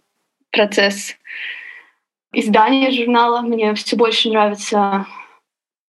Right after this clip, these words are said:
трогать бумагу, нюхать бумагу и разбираться в разных <laughs> типографских тонкостях. Поэтому щас у меня такой уклон в сторону этой идентичности. И я Овен, как я уже сказала,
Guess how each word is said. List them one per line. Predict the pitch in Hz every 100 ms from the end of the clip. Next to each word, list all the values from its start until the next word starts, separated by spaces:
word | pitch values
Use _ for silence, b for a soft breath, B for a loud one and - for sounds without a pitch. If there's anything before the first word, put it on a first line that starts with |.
| _ _
трогать | 240 226 214
бумагу, | 202 202 202 247 277 277 277 - _
нюхать | 214 214 240 233
бумагу | 233 240 233 233 240 240 - _ B B B B
и | - 214 208
разбираться | 190 202 208 208 196 -
в | 196
разных | 196 196 196 202 202
<laughs> | -
типографских | - 277 320 285 277 269 - - 302 - - -
тонкостях. | - 233 277 277 - - - _
Поэтому | - 220 220 220 214 208 202 208 - - -
щас | - 220 214 -
у | 285
меня | 214 202
такой | 208 214
уклон | 214 - 214 208 208
в |
сторону | - 220 226
этой | 208 208 202
идентичности. | 185 196 202 240 - 277 269 208 202 _ _ _ _ -
И |
я | 247 208 196 -
Овен, | 202 208 254 294 285 B B B
как | 233 214
я | 220
уже | 214
сказала, | 214 - - 208 220 339